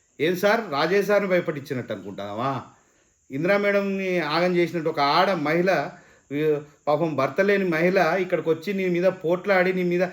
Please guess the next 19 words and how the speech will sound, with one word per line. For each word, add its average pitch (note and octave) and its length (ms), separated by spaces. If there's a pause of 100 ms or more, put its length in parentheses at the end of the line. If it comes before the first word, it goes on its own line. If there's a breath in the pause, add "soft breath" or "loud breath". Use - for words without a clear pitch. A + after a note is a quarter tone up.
(380 loud breath)
దాదాపు F3 360
స్వల్ప A#3 400
మెజారిటీతో G3 720
ఓడిపోయింది. E3 400
ఇప్పుడు F#3+ 200
ఆమెను G3 280
కూడా G3+ 160
కబలించుదామని F#3+ 920
చెప్పి F3+ 160
మీరు E3+ 180
చూస్తున్నారు. D#3 540 (320 loud breath)
ఇది D3+ 80
వాస్తవం D3 560
కాదా? C3 460 (1900 soft breath)
నీ F#3+ 180
రాజకీయ F3+ 520
చతురతతో, F#3+ 720
నీ F3+ 140
రాజకీయ F3+ 540